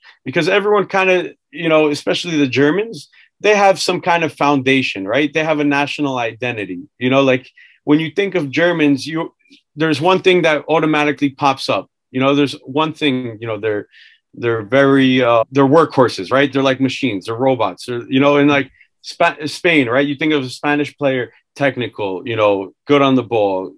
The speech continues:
you know, that's all they, they train. You think of English guys, crossing balls, you know, hitting diagonals, you know, like, so everyone's kinda got their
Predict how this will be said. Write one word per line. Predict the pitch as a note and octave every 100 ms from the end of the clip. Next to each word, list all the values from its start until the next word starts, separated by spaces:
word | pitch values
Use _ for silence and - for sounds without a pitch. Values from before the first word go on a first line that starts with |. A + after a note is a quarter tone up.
| _
you | A2
know, | A2 G#2
that's | A2 -
all | C#3
they, | C3 B2+ C#3+ _ _ - _
they | B2+ B2+
train. | A#2 C3 A2+ F2+ - - _
You | C3
think | D3+ D3+
of | D3+ C#3
English | F3 E3+ C3+
guys, | C3+ A#2+ F#2+ - _ _ _
crossing | - D3 C#3 - C3+ A#2
balls, | B2 A#2 G2+ F#2
you | G#2+
know, | A2
hitting | C3+ C#3 B2
diagonals, | B2 A#2 A2 G#2 F#2+ E2+ B2+
you |
know, | B2+
like, | C#3 C3
so | E3+
everyone's | G3 A#3 A#3 E3+
kinda | G#3+ G3
got | F3 F3+
their | -